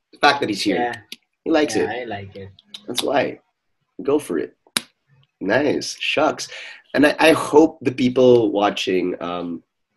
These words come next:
Speaker 1: you get, you know, you're able to pick our brains. Like, we talked about it from someone who doesn't wanna be in the job, in the business, and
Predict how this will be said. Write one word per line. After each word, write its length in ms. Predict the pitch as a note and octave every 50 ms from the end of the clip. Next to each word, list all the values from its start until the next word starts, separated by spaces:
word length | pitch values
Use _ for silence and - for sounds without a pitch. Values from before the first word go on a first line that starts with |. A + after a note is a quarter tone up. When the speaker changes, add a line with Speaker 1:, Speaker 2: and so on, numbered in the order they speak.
| _ _ _ _ - - - _
Speaker 1:
you 160 | - G#2+ A#2+ B2+
get, 340 | - C3 B2 A#2+ - - - - _ _ _ -
you 120 | - G#2+
know, 120 | G2+ F#2
you're 240 | F2+ F#2 G2 A2+ A#2
able 260 | G#2 G#2+ A2+ F#2+ A2
to 100 | - -
pick 260 | - - - B2 - -
our 160 | F#2 F#2+ F#2+ F#2
brains. 640 | - F2+ F#2 F2+ E2+ D#2+ D2 C#2+ C2+ - - - -
Like, 140 | - - -
we 80 | G2+
talked 280 | G2 - A2 - - -
about 280 | F2 F#2 F2+ F2 F2
it 160 | F2 F2 - -
from 100 | F2 F2+
someone 320 | - G2 F#2+ F#2+ F2 E2+
who 120 | F2 E2+
doesn't 340 | E2 F#2 F2 - F2 E2 - _ _ _ _ _ _ _ -
wanna 200 | E2+ E2+ E2+ E2
be 120 | F2 F2 E2
in 60 | E2
the 60 | E2+
job, 300 | E2 - E2+ D2+ C#2+ - -
in 40 | F2
the 60 | F2+
business, 460 | F2 F2+ E2+ - - E2 D#2 - - -
and 160 | - -